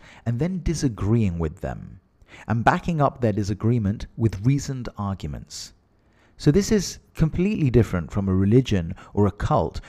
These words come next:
where the leader's teachings and doctrine are dogma, and any departure from this orthodoxy is seen as a heresy and produces some kind of schism in the school.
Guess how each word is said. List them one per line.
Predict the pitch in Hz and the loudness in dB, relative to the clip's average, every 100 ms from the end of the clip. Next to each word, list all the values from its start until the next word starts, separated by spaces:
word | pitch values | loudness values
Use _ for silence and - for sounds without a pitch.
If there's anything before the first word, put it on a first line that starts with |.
| - | -6
where | 104 98 | -2 0
the | |
leader's | 107 120 151 131 - | 0 0 0 0 -2
teachings | - 151 147 117 92 92 | -6 -10 -6 -4 -4 -6
and | 95 90 | -6 0
doctrine | 120 - - 98 92 | 0 0 -8 -8 -6
are | 87 76 - | -8 -4 0
dogma, | 98 98 73 60 - _ _ _ _ - | 2 0 -6 -12 -14 _ _ _ _ -10
and | 107 - | -8 -2
any | 165 185 | 0 0
departure | 156 - 135 123 - 101 | -2 -2 2 2 0 -4
from | 98 90 | -4 -4
this | 87 - - | -6 -6 -2
orthodoxy | 117 107 87 80 - - 87 92 | -2 -2 -4 -6 -6 -6 -6 -6
is | 95 | -8
seen | - 113 104 | -6 -4 -4
as | 95 | -6
a | |
heresy | 85 - 143 101 - 60 62 _ _ _ - | -6 -2 -2 -2 -4 -12 -16 _ _ _ -8
and | 104 | -6
produces | - 104 117 - 107 | -4 -2 -2 -4 -6
some | - 98 | -6 -4
kind | 107 98 | -4 -6
of | 87 | -6
schism | - 185 - 90 | -4 -2 -2 -4
in | 85 | -6
the | 80 | -8
school. | - - 78 62 92 | -10 -8 -10 -10 -14